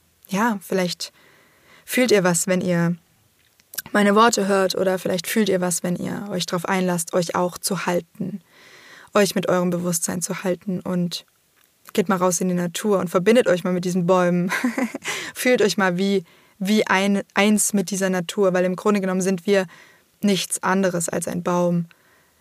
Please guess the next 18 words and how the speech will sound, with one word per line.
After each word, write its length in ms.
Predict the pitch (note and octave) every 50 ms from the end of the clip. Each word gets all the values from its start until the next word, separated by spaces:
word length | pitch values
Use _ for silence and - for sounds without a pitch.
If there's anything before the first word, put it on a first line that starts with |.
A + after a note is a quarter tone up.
| _ _ _ _
Wir 120 | - F#3+ F#3
haben 140 | G3 G3
halt 200 | F#3+ F#3+ F3+ E3+
ein 40 | -
Bewusstsein 560 | F3 F#3 F3 G3 G#3 F#3+ - - G3 F3+ F3+
oder 140 | F3+ F3 F3
einen 100 | E3+ E3+
Verstand 420 | E3+ - F3+ - - G#3 G#3+ G#3+ G#3
entwickelt, 560 | G3 F3 - - F#3 - - F#3+ F#3+ - -
aber 200 | - E3+ F3+ F3
der 180 | F3 G3 G3
steht 240 | F3+ - - F#3+ F3+
uns 180 | F#3+ F3+ E3+ -
halt 220 | G3 F3 E3+ -
auch 140 | F#3+ F#3 F3 -
echt 200 | - F#3+ E3+ -
im 160 | F#3+ F3+ E3+
Weg 300 | G3 G#3 G3 F3+ - -